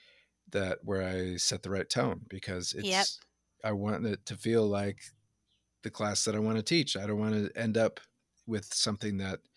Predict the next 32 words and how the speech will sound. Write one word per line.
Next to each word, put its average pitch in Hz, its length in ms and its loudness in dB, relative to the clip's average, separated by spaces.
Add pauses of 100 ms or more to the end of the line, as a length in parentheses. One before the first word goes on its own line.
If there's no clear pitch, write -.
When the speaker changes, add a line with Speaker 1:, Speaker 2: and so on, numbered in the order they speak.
(580)
Speaker 1:
you 104 120 -6
know, 90 280 -6
I'm 98 160 -4
forcing 98 520 2
and 92 100 -2
doesn't 92 300 -4
feel 92 360 -4
like 92 320 -8
quite - 240 -6
the 85 80 -8
right 87 200 -4
thing. 73 260 -14 (1120)
Um, 156 240 12
anyway, 165 400 12
just, 170 280 6 (480)
I, 185 80 8 (220)
I 175 60 6
guess 190 180 8
I 180 60 8
just 156 180 6
wanted 156 140 6
to 135 60 6
share 135 220 10
that. 120 340 8
Like, 117 240 2
it's 117 140 2
been 143 200 8
an 135 60 10
Speaker 2:
Yeah. 127 80 10
Speaker 1:
interesting, 131 840 6 (240)
interesting, 123 920 6
uh, 110 360 0